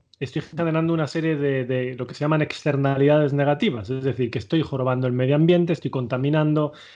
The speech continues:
porque tengo que traer ese producto o las materias primas con las que fabrico el producto de no sé dónde,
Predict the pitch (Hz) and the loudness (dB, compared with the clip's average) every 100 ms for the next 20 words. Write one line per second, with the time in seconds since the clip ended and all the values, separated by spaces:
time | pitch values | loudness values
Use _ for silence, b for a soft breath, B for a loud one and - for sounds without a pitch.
0 | B - 131 131 139 135 135 135 131 127 | B -2 0 0 0 2 2 2 2 2
1 | 131 131 143 151 143 135 123 127 113 156 | 2 4 4 2 0 2 2 0 0 0
2 | 147 - 151 151 139 143 135 113 123 120 | -2 -4 -2 0 0 0 -4 -4 -8 -6
3 | 117 135 139 139 - _ 131 139 139 135 | -2 -2 -2 -4 -12 _ -2 -2 0 0
4 | 127 131 127 147 160 160 156 160 | 0 -2 0 2 4 4 4 2